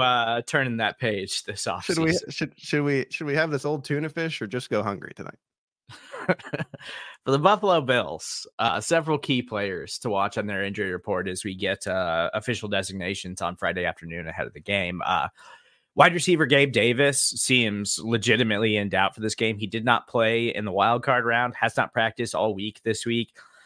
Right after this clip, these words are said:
Speaker 1: Stefon Diggs didn't practice on Thursday, but that's just more of a rest thing. I, I don't think he's in danger of missing this contest by any means. Linebacker Terrell Bernard could be in serious jeopardy. He has not practiced all week with an ankle injury. I believe he was carted off the field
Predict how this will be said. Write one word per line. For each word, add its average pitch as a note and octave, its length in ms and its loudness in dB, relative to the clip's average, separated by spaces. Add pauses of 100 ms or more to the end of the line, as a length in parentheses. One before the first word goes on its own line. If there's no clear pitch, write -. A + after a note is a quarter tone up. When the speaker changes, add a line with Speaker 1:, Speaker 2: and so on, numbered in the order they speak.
(120)
Speaker 1:
Stefon D#3+ 400 6
Diggs D3 400 4
didn't D3+ 280 2
practice C3+ 360 2
on B2+ 140 0
Thursday, B2+ 440 2
but A2 120 -4
that's A#2 160 0
just A#2+ 160 -4
more A#2 200 2
of G#2+ 120 0
a A2 60 0
rest G2+ 320 0
thing. G#2 200 0
I, G2 260 2
I - 20 -2
don't G#2 180 -4
think G2 160 -6
he's G#2+ 240 -6
in G2+ 100 -4
danger F#2+ 440 -4
of F#2+ 80 -6
missing G2 280 -8
this F2+ 120 -10
contest F2 500 -6
by F2 120 -4
any E2+ 160 -8
means. F2 340 -8 (380)
Linebacker C#3+ 460 4
Terrell C3 360 6
Bernard G#2+ 640 4
could G#2 180 -4
be G2 200 -4
in F2+ 100 -10
serious E2+ 420 -6
jeopardy. E2+ 360 -6
He A2+ 140 0
has A#2 120 0
not E2+ 140 -4
practiced F#2+ 320 0
all F#2 80 -2
week F#2 180 -6
with - 140 -18
an F2 80 -12
ankle F2+ 320 -6
injury. F2+ 340 -6
I F2+ 40 -4
believe G#2+ 200 0
he A#2+ 80 -2
was E2 100 -8
carted F#2+ 260 0
off E2 120 -4
the - 80 -20
field G2+ 400 -2